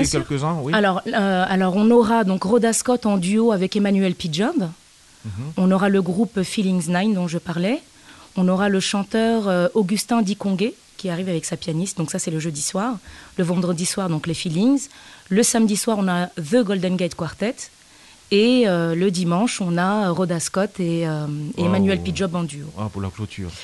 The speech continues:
Speaker 1: Voilà.
Speaker 2: Joli
Speaker 1: Mais il faut savoir
Speaker 2: programme.
Speaker 1: que la masterclass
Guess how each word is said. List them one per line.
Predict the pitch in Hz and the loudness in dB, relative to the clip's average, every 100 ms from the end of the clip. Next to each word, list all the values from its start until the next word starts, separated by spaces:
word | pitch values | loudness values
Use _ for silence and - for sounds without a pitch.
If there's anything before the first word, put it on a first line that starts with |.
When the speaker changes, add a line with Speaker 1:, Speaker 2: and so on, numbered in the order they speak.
| - | -6
Speaker 1:
Voilà. | 165 165 156 170 - - 208 | 0 2 0 -6 -18 -12 2
Speaker 2:
Joli | 196 | 6
Speaker 1:
Mais | 220 | 6
il | 320 | 4
faut | 202 214 | 2 2
savoir | 208 220 302 | 2 2 0
Speaker 2:
programme. | 233 214 202 | 2 0 0
Speaker 1:
que | - - | -6 -4
la | 208 349 | 0 2
masterclass | 302 247 - 170 - 180 214 359 - - | 4 2 0 -6 -4 -2 -2 -2 -8 -14